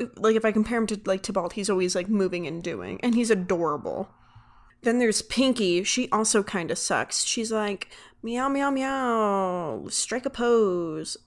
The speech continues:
Also, she doesn't really meow. She's a panda, but it's kind of my shorthand for, like, bullshit. Um,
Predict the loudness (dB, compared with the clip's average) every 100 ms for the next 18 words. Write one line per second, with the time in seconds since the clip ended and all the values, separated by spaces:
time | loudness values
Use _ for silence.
0 | _ -4 0 0 0 0 0 0 0 0
1 | 0 0 -2 -2 -2 -2 -6 -6 0 2
2 | 2 -2 -2 -4 -4 -4 -4 -4 -2 -2
3 | -2 -2 -2 -4 -2 -4 -4 -4 -2 -2
4 | -4 -6 -4 -4 -4 -8 -20 -20 -20 -14
5 | -4 -2 0 -4 -6 -10 -12